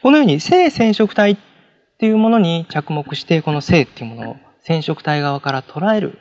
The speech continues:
ということはかなり一般的かなと思うんですけれども、実はこの上染色体ですね、一番から二十二番染色体にも性差があります。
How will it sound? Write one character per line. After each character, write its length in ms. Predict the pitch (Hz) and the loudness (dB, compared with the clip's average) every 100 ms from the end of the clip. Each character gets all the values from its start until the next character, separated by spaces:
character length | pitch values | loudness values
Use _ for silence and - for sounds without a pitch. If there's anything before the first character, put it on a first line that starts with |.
| _ | _
と 60 | - | -14
い 20 | |
う 20 | |
こ 120 | 151 165 | -12 -4
と 100 | 160 | 0
は 200 | 156 - - - - | 0 0 -8 -18 -4
か 120 | 175 | 0
な 60 | 151 | 0
り 100 | 123 | -2
一 100 | - | -4
般 200 | 135 131 | -6 -6
的 180 | - - | -10 -10
か 120 | 131 | -6
な 140 | 135 | -6
と 100 | - | -6
思 280 | - 139 143 | -6 -6 -6
う 40 | |
ん 140 | 131 120 | -8 -12
で 100 | - | -14
す 120 | - | -10
け 100 | 117 | -6
れ 80 | 113 | -4
ど 100 | 135 | 0
も、 200 | 165 156 | 2 2
実 280 | 170 - 285 | 0 0 2
は 200 | 160 - - - - - | 2 0 -12 -20 -16 -6
こ 80 | |
の 160 | 151 139 - _ - | -4 -4 -8 _ -16
上 380 | 147 208 277 185 | 0 2 4 2
染 260 | - 143 131 | -2 -6 -6
色 260 | - 117 | -8 -10
体 260 | - 101 98 _ _ _ _ _ _ _ _ _ _ _ _ | -8 -8 -8 _ _ _ _ _ _ _ _ _ _ _ _
で 80 | 120 | -14
す 120 | - | -2
ね、 220 | 143 160 | 0 0
一 220 | 160 - 214 | -2 -2 2
番 220 | 190 135 | 2 0
か 120 | 117 | -8
ら 120 | 113 | -8
二 140 | 135 143 | -4 -4
十 140 | 123 | -4
二 140 | 113 127 | -6 -6
番 220 | 107 110 | -6 -8
染 200 | - 117 | -14 -14
色 200 | 120 - | -14 -20
体 260 | - 104 - - | -16 -16 -12 -2
に 100 | 269 | 2
も 300 | 254 185 120 - - _ _ _ | 2 0 -4 -14 -20 _ _ _
性 220 | 269 247 | 0 2
差 160 | 123 | 0
が 180 | 104 98 - - _ _ | -4 -6 -14 -20 _ _
あ 60 | 113 | -10
り 80 | 104 | -8
ま 120 | 98 | -10
す。 200 | - _ | -16 _